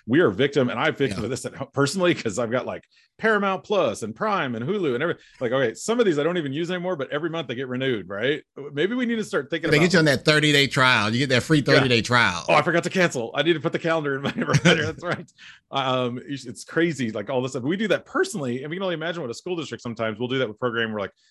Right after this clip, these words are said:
Speaker 1: you know, it, it was a need that we needed prior to covid, and we just kinda kept it around 'cause we weren't sure. But maybe it's time to really start to evaluate that and think about how can we get a little more lean so we can stretch our dollars farther.
Speaker 2: Like, like paper, like all the printing. Like, let,
Speaker 1: Uh.
Speaker 2: let, let's scale back some of the printing that we're doing.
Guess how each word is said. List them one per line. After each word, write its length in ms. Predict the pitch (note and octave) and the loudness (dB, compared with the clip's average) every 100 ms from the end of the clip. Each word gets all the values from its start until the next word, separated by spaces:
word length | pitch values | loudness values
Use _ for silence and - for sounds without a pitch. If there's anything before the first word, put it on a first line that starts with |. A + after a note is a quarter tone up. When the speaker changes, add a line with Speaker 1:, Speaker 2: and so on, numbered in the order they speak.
| _ | _
Speaker 1:
you 80 | B2 | 0
know, 80 | C3+ | 2
it, 400 | B2 B2+ A#2+ C3+ C3+ | 0 -4 -4 -4 -2
it 80 | |
was 160 | A#2+ A2+ | -2 0
a 80 | A#2 | 0
need 240 | C3 F3 | 0 0
that 80 | D3+ | 0
we 120 | B2+ | -4
needed 280 | C#3 C#3+ B2+ | -2 -4 -4
prior 240 | B2+ B2+ | -2 0
to 60 | C#3+ | 0
covid, 320 | D3 D#3+ E3+ | -2 -6 -6
and 100 | A#2+ | -8
we 60 | A2 | -10
just 100 | G#2+ | -10
kinda 140 | A#2 | -10
kept 240 | - A#2+ A#2+ | -8 -6 -4
it 60 | |
around 240 | G#2+ B2+ G#2 | -2 -4 -4
'cause 100 | G#2 | -6
we 60 | |
weren't 180 | A#2 G2 | -6 -6
sure. 380 | - B2 D3 C#3+ _ _ _ | -4 -2 -2 -6 _ _ _
But 180 | A#2 A#2+ | -8 -2
maybe 220 | C3 A#3 | -2 -2
it's 160 | - - | -6 -4
time 180 | E3+ | -4
to 80 | D3+ | -4
really 240 | A2 A#2+ C3 | -4 -4 -4
start 200 | C3 A2 | -4 -4
to 40 | |
evaluate 360 | G#2 A#2 G#2 A2+ | -2 -2 -2 -4
that 100 | G2 | -6
and 100 | A#2 | -8
think 80 | A#2 | -10
about 140 | G2 | -8
how 140 | A2+ | -6
can 120 | B2+ B2+ | -6 -4
we 60 | |
get 80 | A#2 | -2
a 60 | A2+ | -2
little 100 | A2+ | -2
more 180 | G#2 | -4
lean 440 | G2+ A2+ B2 G2+ G2+ _ _ | -4 -4 -4 -4 -10 _ _
so 140 | - A2 | -8 -6
we 80 | G#2 | -6
can 100 | G2 | -4
stretch 220 | A2+ A2 | -4 -4
our 80 | F#2+ | -4
dollars 300 | G2 F2+ - | -4 -6 -6
farther. 400 | G#2 F#2 D#2+ F2+ _ _ _ _ _ _ _ _ _ - | -6 -4 -8 -14 _ _ _ _ _ _ _ _ _ -2
Speaker 2:
Like, 260 | D3+ - - | 0 0 -2
like 240 | B2+ - - | -2 -2 0
paper, 440 | D3 E3 F#2+ F2 | 2 2 -4 -6
like 260 | A#2 A2 - B2 | -4 -4 -4 0
all 160 | D3 | 2
the 80 | D3+ | 2
printing. 500 | - D#3+ - F#2+ - _ _ _ _ | 2 0 2 -2 -6 _ _ _ _
Like, 340 | A2+ G#2+ G#2 - | -2 -2 -2 -6
let, 400 | A#2 A#2 C#3+ C#3 | -6 0 2 4
Speaker 1:
Uh. 80 | D#3+ | 4
Speaker 2:
let, 160 | F3+ | 2
let's 140 | F3 E3 | -2 -4
scale 260 | - E3+ D#3+ | -2 0 0
back 180 | C#3+ | 0
some 120 | - D3 | 0 0
of 60 | |
the 60 | B2 | -2
printing 380 | - D3+ C3+ A#2+ | 2 2 4 4
that 160 | A2 | 4
we're 80 | G#2+ | 2
doing. 360 | G#2 F#2+ D2 | 0 -2 -8